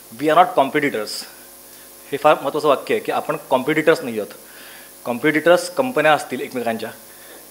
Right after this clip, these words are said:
कंटेंटमध्ये आपण एकमेकांशी जर share नाही केलं, आपण जर एकमेकांशी बोललो नाही, तर या गोष्टी कधीच होणार नाहीत. म्हणून हा एक platform आपण तयार व्हावा यासाठी आम्ही सुधींद्रजींशी, अनयशी,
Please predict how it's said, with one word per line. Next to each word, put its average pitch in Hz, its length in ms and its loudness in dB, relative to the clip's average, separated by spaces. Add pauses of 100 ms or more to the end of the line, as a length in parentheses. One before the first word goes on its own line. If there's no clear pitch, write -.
कंटेंटमध्ये 135 920 -2
आपण 151 300 2 (800)
एकमेकांशी 151 540 -2
जर 156 160 4
share 156 280 2
नाही 156 140 2
केलं, 113 220 -2
आपण 135 220 -2
जर 147 60 0
एकमेकांशी 147 340 -2
बोललो 131 300 4
नाही, 113 180 0 (480)
तर 127 60 -4
या 139 120 6
गोष्टी 147 380 -2
कधीच 143 220 -4
होणार 127 240 -4
नाहीत. 107 220 -8 (1160)
म्हणून 156 420 -6
हा 143 380 4 (100)
एक 160 160 -8
platform 143 340 2
आपण 147 260 2 (600)
तयार 135 140 4
व्हावा 139 220 6
यासाठी 143 320 0
आम्ही 143 320 -4 (320)
सुधींद्रजींशी, 139 760 -2 (100)
अनयशी, 131 560 -2